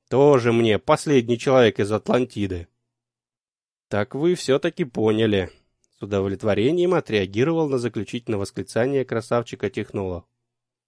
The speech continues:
«А вид Беляева ещё древнее нашего. О вашем я и не заикаюсь.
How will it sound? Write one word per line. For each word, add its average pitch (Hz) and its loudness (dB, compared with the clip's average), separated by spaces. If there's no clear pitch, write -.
«А 113 0
вид 160 0
Беляева 151 6
ещё 127 0
древнее 160 2
нашего. 107 0
О 180 2
вашем 151 4
я 127 6
и 123 8
не 113 2
заикаюсь. 104 -2